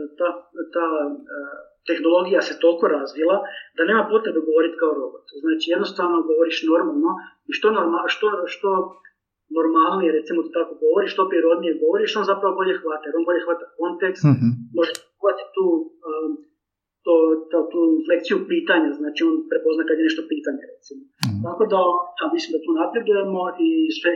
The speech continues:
Speaker 1: i samo možemo još više napredovati. Čak i mašinski, odnosno strojni prijevod napreduje, čak i njega, on se isto koristi sad već, e, na veliko u prevođenju. Ja mogu reći da sam ja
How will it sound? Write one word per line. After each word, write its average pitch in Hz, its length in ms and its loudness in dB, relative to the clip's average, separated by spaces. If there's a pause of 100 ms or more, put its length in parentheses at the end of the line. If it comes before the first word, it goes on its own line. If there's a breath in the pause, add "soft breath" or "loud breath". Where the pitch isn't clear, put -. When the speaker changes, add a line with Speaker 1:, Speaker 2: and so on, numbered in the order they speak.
(120)
Speaker 1:
i - 40 0
samo 170 280 2
možemo 156 200 2
još - 140 -6
više - 120 -4 (100)
napredovati. 180 440 0 (360 loud breath)
Čak 202 140 2
i 196 180 -2
mašinski, 175 380 0
odnosno 156 280 -2
strojni 170 260 2 (100)
prijevod 151 340 0 (540)
napreduje, 175 560 0
čak 202 120 2
i 180 160 -4
njega, 190 200 2 (100)
on 175 80 2
se 175 80 0
isto 160 180 0 (100)
koristi 151 340 -2 (100)
sad 143 140 -6 (120)
već, 147 240 -4
e, - 120 -8 (240)
na 160 140 -4
veliko 165 320 4
u 143 140 -6
prevođenju. 151 560 -4 (560 loud breath)
Ja 185 80 4
mogu 202 260 2
reći 185 200 0
da 165 60 4 (140)
sam 160 100 0
ja 156 100 2